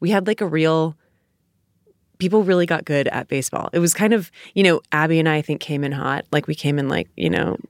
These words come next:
cocky, like, "Oh, we play baseball." And then everybody got great. <laughs> So it was, it was fun to, uh, watch people learn how to play baseball and all of us get better. And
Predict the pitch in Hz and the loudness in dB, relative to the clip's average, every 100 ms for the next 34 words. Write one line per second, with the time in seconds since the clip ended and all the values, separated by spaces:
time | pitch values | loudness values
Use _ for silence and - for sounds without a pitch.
0 | _ _ - - 131 - 170 170 - - | _ _ -8 -2 -2 0 -2 0 -2 0
1 | - - - - 175 - - - - 180 | 0 0 -6 -8 -6 -4 -4 -4 -2 -2
2 | - 202 - 180 165 - 151 147 147 139 | -4 -12 2 4 4 4 0 0 -2 0
3 | 139 - - 143 - - - - 151 196 | -2 -2 -4 -2 -2 -6 -12 -8 2 4
4 | 151 160 - 160 160 - - 143 151 - | 4 0 0 0 0 0 -2 -2 -2 -2
5 | 147 139 - 165 _ - - - _ _ | 0 0 0 -4 _ -20 -20 -20 _ _
6 | _ - 190 165 139 - - 147 139 135 | _ -2 4 4 4 -2 -4 -2 2 2
7 | 127 131 135 135 143 143 - - - - | 2 2 0 0 -2 -6 -6 -6 -4 -4
8 | - - - - 156 156 - 147 139 139 | -4 -2 -4 -2 -2 -2 -4 0 0 0
9 | - - 143 143 139 143 | -2 0 0 0 0 -4